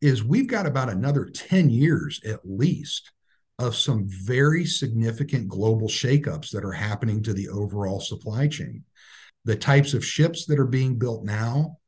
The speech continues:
are smaller in size than the, you know, super carriers that were bringing, you know, thirty-five thousand T E Us or more over,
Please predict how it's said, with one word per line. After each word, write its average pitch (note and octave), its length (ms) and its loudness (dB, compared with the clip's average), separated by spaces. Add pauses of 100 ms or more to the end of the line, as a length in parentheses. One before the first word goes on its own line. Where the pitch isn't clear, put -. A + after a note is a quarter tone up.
(220)
are G2 460 -4
smaller A#2+ 680 0
in A#2+ 200 0
size B2 720 0
than G2 180 -2
the, F2+ 400 -8
you G#2 120 -6
know, E2+ 80 -8
super C3 340 -2
carriers C3 600 2
that A2 140 -2
were G2+ 300 -4 (320)
bringing, A2+ 380 4
you G2 100 0
know, E2+ 260 -10
thirty-five A2 520 2
thousand A2 460 -2
T A#2+ 140 -4
E G2 400 -4
Us A2+ 140 0
or A#2 60 0
more A2+ 540 0 (320)
over, A#2 480 0